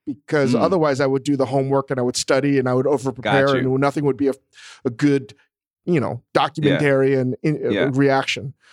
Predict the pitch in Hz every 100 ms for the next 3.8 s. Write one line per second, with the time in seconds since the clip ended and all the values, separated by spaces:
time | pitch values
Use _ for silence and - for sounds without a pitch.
0 | _ 143 143 139 143 135 123 135 131 123
1 | 131 113 110 110 101 120 - 113 107 -
2 | 127 - 120 139 120 113 120 117 - -
3 | _ _ - 139 113 - -